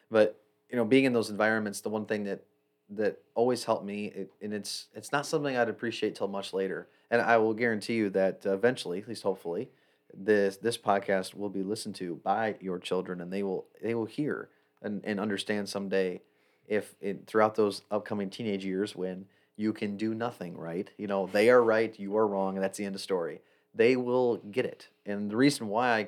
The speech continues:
I, I could say that with confidence is because of your passion, because of what it's rooted on, which is the gospel. And I think,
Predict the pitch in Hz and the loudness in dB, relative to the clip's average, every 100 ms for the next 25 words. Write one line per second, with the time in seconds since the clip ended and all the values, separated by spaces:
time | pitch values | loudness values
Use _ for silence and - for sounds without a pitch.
0 | - 98 95 95 - 110 101 90 - 101 | -4 -4 -4 -6 -4 0 0 -2 -6 -6
1 | 98 95 95 82 87 92 - 110 104 95 | -6 -8 -10 -12 -14 -14 -4 -2 -2 -4
2 | - _ _ _ _ 101 95 95 - 104 | -10 _ _ _ _ -6 -4 -4 -2 -4
3 | 107 - 92 92 - 98 95 92 - 95 | -4 -6 -8 -10 -6 -2 -2 -4 -8 -6
4 | 90 101 - 95 113 92 64 64 90 98 | -2 -2 -2 -4 -6 -8 -14 -16 -14 -10
5 | 90 87 85 90 95 - - - _ _ | -10 -8 -4 -2 -2 -4 -8 -10 _ _
6 | - 101 95 - 117 - | -4 -2 -2 -2 -4 -6